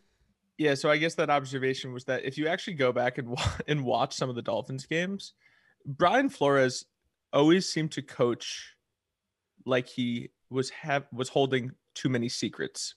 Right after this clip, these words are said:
behind him. He was always holding something in. He always looked a little tense, a little tight.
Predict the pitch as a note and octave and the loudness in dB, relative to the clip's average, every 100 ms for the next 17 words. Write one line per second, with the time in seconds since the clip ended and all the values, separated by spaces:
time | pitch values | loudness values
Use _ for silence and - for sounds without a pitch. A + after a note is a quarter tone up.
0 | - A2 - C2 - - _ _ _ _ | -6 -4 -4 -6 -10 -12 _ _ _ _
1 | C#3+ D3+ F3+ G3 F#3 D3 - _ _ _ | 0 4 6 6 4 0 -8 _ _ _
2 | _ _ _ - D#3+ D3+ D3 D#3+ C3 A#2+ | _ _ _ 2 4 4 2 0 0 -2
3 | A#2 A#2 A#2 B2+ C#3+ C#3+ B2+ C3 C3+ C3 | -2 -4 0 2 4 4 4 2 2 0
4 | B2 B2 B2 - B2 A#2 - - - _ | 0 -2 -4 -2 0 0 -4 -12 -14 _
5 | _ - B2 A#2+ - - A#2 A#2 | _ -4 0 0 -2 0 2 2